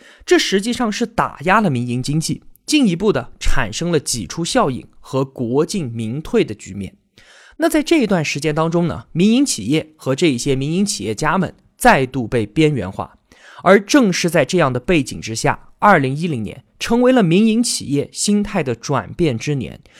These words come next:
沮丧和不满的情绪逐渐发酵成了整个阶层的不安全感。对于实体产业的投资热情开始下降，身份和财富的转移逐渐成为了活跃的暗流。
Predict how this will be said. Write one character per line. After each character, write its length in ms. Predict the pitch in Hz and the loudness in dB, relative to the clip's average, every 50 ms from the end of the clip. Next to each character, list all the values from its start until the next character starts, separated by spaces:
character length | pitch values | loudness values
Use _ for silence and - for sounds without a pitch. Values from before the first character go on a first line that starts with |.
| - - - - | -20 -20 -18 -12
沮 240 | - - 202 190 185 | -6 -2 -2 0 2
丧 220 | 190 - 302 262 | 4 4 4 4
和 120 | 214 - 226 | 4 2 2
不 160 | 208 311 311 | 4 4 4
满 200 | 254 165 117 101 | 2 2 0 -2
的 80 | 127 135 | -6 -6
情 180 | - - 104 | -6 -6 -8
绪 300 | 110 - - - - _ _ - | -8 -8 -10 -12 -14 _ _ -8
逐 260 | - 156 156 196 226 | -4 -4 -2 -2 0
渐 220 | - 269 220 160 | 0 2 0 0
发 280 | 147 - - 240 240 254 | 0 0 0 2 2 2
酵 200 | 247 254 214 160 | 0 0 0 0
成 180 | - - 151 156 | 0 -4 -4 -4
了 80 | 156 | -4
整 400 | 147 - - 180 147 120 120 170 | -4 -2 0 0 0 0 -2 -2
个 140 | - 277 254 | 0 0 0
阶 240 | - - 226 220 226 | 0 0 0 0 0
层 180 | - - 143 | 0 -2 -4
的 80 | 143 147 | -4 -4
不 160 | 143 - - | -2 2 2
安 180 | 208 185 196 214 | 4 4 2 0
全 200 | 196 - 110 101 | -2 -4 -8 -12
感。 220 | - - _ _ _ _ _ _ _ - - - - - _ - | -12 -16 _ _ _ _ _ _ _ -20 -20 -20 -20 -6 _ 6
对 160 | 330 320 262 | 6 6 6
于 120 | 208 208 | 6 2
实 320 | 220 - - - - 185 226 | 0 -2 -4 -2 -2 -2 -2
体 220 | - - 220 240 | -2 -4 -4 -4
产 400 | - - - - 151 127 92 120 | 0 4 4 4 4 2 -2 -4
业 140 | 165 175 160 | -4 -4 -4
的 80 | 127 127 | -4 -6
投 260 | - - 135 139 160 | -8 -6 -4 -4 -4
资 160 | 156 196 214 | -2 -2 -2
热 180 | 208 247 226 151 | 0 2 0 0
情 220 | - - - - - - - | -2 -4 -10 -10 -14 -16 -16
开 220 | - - 160 147 151 | -6 0 0 0 0
始 120 | - - | 0 -4
下 220 | 101 - 143 117 | -6 -4 -4 -4
降， 240 | 113 - 156 135 - _ - - - _ | -2 -2 -4 -4 -4 _ -20 -20 -20 _
身 340 | - - - 277 277 269 285 | -8 -2 2 2 2 2 2
份 240 | 277 - 269 180 151 | 0 0 0 -2 -2
和 160 | - - 151 | -2 -2 -4
财 400 | 151 - - - 123 110 131 185 | -2 -4 -6 -6 -6 -4 -4 -4
富 160 | 190 - 247 | -6 -4 -4
的 80 | 185 156 | -4 -2
转 320 | 151 - 143 104 98 101 | -2 -2 -2 -2 -4 -6
移 280 | 104 107 117 143 - _ _ _ - | -8 -6 -6 -6 -8 _ _ _ -8
逐 260 | - 147 131 170 214 | -4 -2 -2 -2 0
渐 240 | 196 - 302 233 165 | 2 4 4 4 2
成 220 | - - 143 135 | 0 -4 -6 -4
为 120 | 131 117 131 | -2 0 0
了 120 | 139 120 | 0 0
活 400 | - - - - 123 123 147 196 | -2 -4 -8 -4 0 2 2 4
跃 160 | 226 254 226 | 4 4 4
的 80 | 139 127 | 2 0
暗 200 | - 180 151 117 | -2 -2 -2 -2
流。 220 | 80 - - - | -4 -10 -16 -20